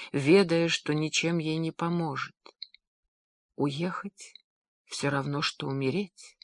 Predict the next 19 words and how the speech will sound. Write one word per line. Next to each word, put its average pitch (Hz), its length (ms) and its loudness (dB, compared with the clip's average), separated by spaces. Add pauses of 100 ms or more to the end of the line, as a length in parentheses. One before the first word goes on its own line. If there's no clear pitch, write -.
(1120)
Он 160 200 6
умирал 160 420 10
для 147 220 4
неё 165 400 6 (260)
чаще 165 580 6
и 185 200 0
чаще, - 640 0 (800)
но 175 160 10
возвращался 208 1080 8
всё 185 220 4
же 160 140 4
живой, 180 600 -4 (880)
а 170 100 10
сыновей 151 540 4
приносили 165 640 0
на 147 140 0
носилках 143 680 -2
смерти. - 720 -4 (1500)
Так - 160 -6